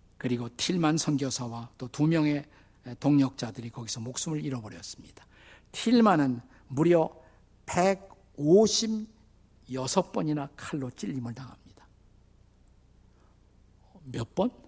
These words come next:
백오십육 번. 얼마나 잔인해요.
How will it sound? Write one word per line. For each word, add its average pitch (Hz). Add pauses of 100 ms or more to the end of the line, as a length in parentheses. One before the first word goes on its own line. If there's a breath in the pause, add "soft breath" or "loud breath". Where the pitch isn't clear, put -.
(2500)
백오십육 139 (880)
번. 95 (600)
얼마나 214
잔인해요. 131